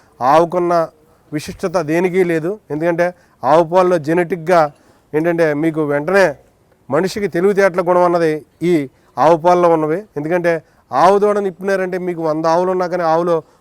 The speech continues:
ఒక్క దూడ నిప్పితే అది దాని తల్లి దగ్గరికి వెళ్ళి పాలు తాగుద్ది, వేరే దూడ దగ్గరికి వెళ్తుంది. ఎందుకంటే దానికి అంత ఫాస్ట్‌నెస్, అంత జెనెటిక్ పవర్ ఒక ఆవు పాలలోనే ఉన్నాయి. ఏంటంటే మరి అందుకని చెప్పని మేము ఈ గోజాతినే డెవలప్ చేస్తున్నాం. ఏంటంటే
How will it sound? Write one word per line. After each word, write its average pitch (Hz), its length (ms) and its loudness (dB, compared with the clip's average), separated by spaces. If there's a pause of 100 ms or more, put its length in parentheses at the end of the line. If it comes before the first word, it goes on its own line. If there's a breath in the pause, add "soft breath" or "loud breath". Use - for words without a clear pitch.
(120 soft breath)
ఒక్క 147 180 -8
దూడ 165 260 0
నిప్పితే 175 380 -4
అది 151 260 -6
దాని 156 120 -2
తల్లి 156 220 -4
దగ్గరికి 190 280 -2
వెళ్ళి 180 140 -4
పాలు 170 260 -2
తాగుద్ది, 156 340 -8 (340 soft breath)
వేరే 175 260 -2
దూడ 175 200 0
దగ్గరికి 170 260 -2
వెళ్తుంది. 160 200 -4
ఎందుకంటే 180 220 -4
దానికి 165 200 -2
అంత 151 140 -6 (100)
ఫాస్ట్‌నెస్, 170 480 -6 (300 soft breath)
అంత 143 120 -12 (120)
జెనెటిక్ 175 420 -8
పవర్ 180 200 0
ఒక 156 260 -6
ఆవు 156 200 0
పాలలోనే 175 400 -4 (120)
ఉన్నాయి. 160 220 -8 (380 soft breath)
ఏంటంటే 175 280 -4
మరి 175 160 -2
అందుకని 165 380 -4
చెప్పని 185 220 -8
మేము 170 240 -4 (380 soft breath)
ఈ 156 40 -2 (100)
గోజాతినే 180 520 -2 (220)
డెవలప్ 160 300 -2
చేస్తున్నాం. 165 240 -4
ఏంటంటే 180 260 -4